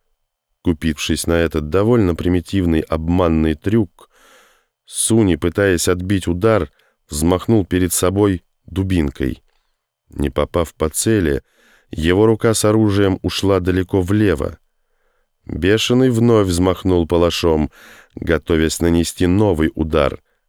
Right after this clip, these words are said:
который должен был снести противнику голову.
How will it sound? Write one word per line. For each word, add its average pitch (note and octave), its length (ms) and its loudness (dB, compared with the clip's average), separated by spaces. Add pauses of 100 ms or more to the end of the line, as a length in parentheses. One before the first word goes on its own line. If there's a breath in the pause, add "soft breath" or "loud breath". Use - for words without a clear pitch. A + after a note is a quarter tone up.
(220)
который A#2 520 0
должен G2+ 500 2
был F#2+ 300 0 (260)
снести F2+ 600 -2
противнику E2 760 0
голову. D#2 640 -2